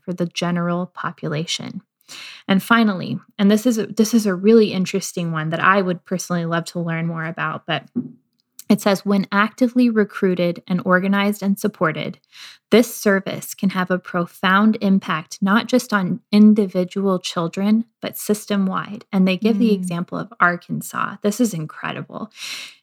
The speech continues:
Speaker 1: In Arkansas, more than forty percent of foster homes are recruited by a single faith-based group called the Call of Arkansas. So one faith-based group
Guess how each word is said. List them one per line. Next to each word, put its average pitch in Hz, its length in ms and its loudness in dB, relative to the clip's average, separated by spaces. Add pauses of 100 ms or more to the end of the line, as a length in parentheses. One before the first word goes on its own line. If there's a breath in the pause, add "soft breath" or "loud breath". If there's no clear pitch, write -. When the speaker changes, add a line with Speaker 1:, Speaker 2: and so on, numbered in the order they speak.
Speaker 1:
In 214 160 4
Arkansas, 240 720 4
more 202 200 2
than 180 180 -4
forty 226 520 2
percent 190 640 -4
of 185 180 -4
foster 175 520 -4
homes 196 480 -8 (140)
are 185 140 2
recruited 175 800 0 (440)
by 180 140 4
a 175 140 -2
single 214 480 0
faith-based 185 720 -6
group 160 300 -8 (260)
called 170 320 -4
the 185 80 -6
Call 175 640 -4
of 190 180 -6
Arkansas. - 760 -8 (680)
So 202 200 4
one 202 640 4
faith-based 208 760 -2
group - 360 -6